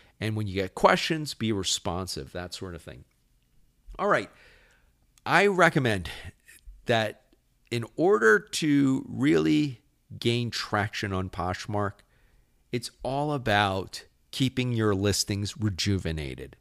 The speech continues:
And it's not just enough to create great photos and copy and things like that. Do make sure that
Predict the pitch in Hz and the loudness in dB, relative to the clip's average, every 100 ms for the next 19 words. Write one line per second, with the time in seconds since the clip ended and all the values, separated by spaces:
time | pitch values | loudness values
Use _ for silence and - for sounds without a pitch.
0 | _ 101 107 113 147 170 185 - - 147 | _ -12 -8 -8 -2 -2 -2 -4 -2 -2
1 | 147 - 127 110 107 107 - _ - 107 | -2 -6 -6 -2 -4 -4 -10 _ -14 -8
2 | - 113 113 107 107 107 - 104 104 104 | 0 2 2 0 0 0 -2 -4 -2 -4
3 | 104 110 107 - - 101 104 - 107 104 | -4 -8 -10 -10 -4 0 0 0 0 2
4 | 101 98 98 104 101 98 98 101 101 98 | 0 -2 -2 -4 -2 -4 -4 -4 -4 -6
5 | - - _ _ _ _ - 104 143 208 | -14 -20 _ _ _ _ -14 -4 0 0
6 | 226 170 151 139 - - 127 120 95 71 | 0 0 0 0 -2 0 2 4 2 0
7 | 82 _ _ _ - 110 110 107 117 | -8 _ _ _ -8 0 2 2 -2